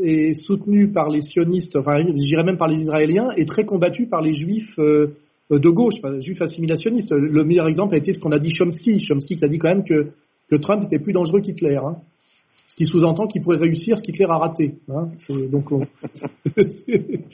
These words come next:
c'est, c'est, euh, c'est pas une invention, là, c'est ça. Donc, est-ce que réellement il y a deux réseaux, euh, euh, qui se font la guerre, qui est le réseau Netanyahou et le réseau Soros ? Est-ce que c'est un peu du théâtre ?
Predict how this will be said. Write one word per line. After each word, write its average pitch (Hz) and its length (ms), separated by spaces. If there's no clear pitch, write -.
c'est, 165 320
c'est, 170 280
euh, 156 160
c'est 165 180
pas 208 120
une 180 120
invention, 185 400
là, 139 60
c'est - 120
ça. 151 200
Donc, 175 260
est-ce 214 220
que 226 60
réellement 202 400
il 196 60
y - 20
a 160 80
deux 185 180
réseaux, 180 540
euh, 143 480
euh, 143 200
qui 160 120
se 160 100
font 165 100
la 156 120
guerre, 165 260
qui - 80
est 143 60
le 147 60
réseau 151 260
Netanyahou 156 500
et - 20
le 143 60
réseau 139 220
Soros ? 170 600
Est-ce 165 200
que 190 80
c'est - 180
un 170 80
peu 170 180
du 160 140
théâtre ? 175 600